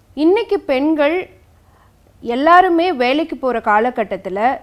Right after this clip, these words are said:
துரித உணவுகள் அதிகமா எடுத்துக்கொள்றதும் உடற்பயிற்சி இல்லாததும் தான் இந்த இர்ரெகுலர் பீரியட்ஸ்க்கு முக்கியமான காரணமா இருக்கு. குறிப்பா பெண்களுக்கு, குறிப்பா இளம்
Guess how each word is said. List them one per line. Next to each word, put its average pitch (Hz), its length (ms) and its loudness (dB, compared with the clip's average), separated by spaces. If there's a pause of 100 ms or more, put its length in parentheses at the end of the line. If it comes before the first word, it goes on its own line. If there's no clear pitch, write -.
(140)
துரித 392 400 0
உணவுகள் 247 480 -2
அதிகமா 262 540 -2
எடுத்துக்கொள்றதும் 214 920 -8 (380)
உடற்பயிற்சி 320 800 0
இல்லாததும் 208 600 -4
தான் 190 220 -8 (280)
இந்த 277 240 -2
இர்ரெகுலர் 285 600 -2
பீரியட்ஸ்க்கு 208 480 -10
முக்கியமான 233 680 -6
காரணமா 185 480 -10
இருக்கு. - 260 -18 (500)
குறிப்பா 262 540 -6 (360)
பெண்களுக்கு, 269 800 -2 (120)
குறிப்பா 262 360 -4 (280)
இளம் 381 300 2